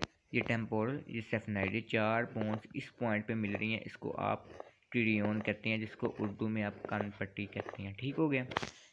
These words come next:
ये उन्होंने कहा है कि ग्रेटर विंग जो है ना, ये वाला ग्रेटर विंग किस किस बोन के साथ मिल रहा है? आप लोग ये देखो, यहाँ पे टेम्पोरल के साथ मिल रहा है,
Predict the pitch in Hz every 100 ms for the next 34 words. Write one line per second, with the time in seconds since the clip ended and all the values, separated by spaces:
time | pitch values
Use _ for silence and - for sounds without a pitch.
0 | - 139 151 151 156 143 147 151 131 113
1 | 110 135 135 139 135 120 131 127 123 127
2 | 117 104 104 110 110 143 - - 156 -
3 | 120 113 110 110 104 107 101 95 95 -
4 | 101 - 107 110 110 107 110 110 107 110
5 | 107 107 101 95 95 113 113 110 110 104
6 | 101 98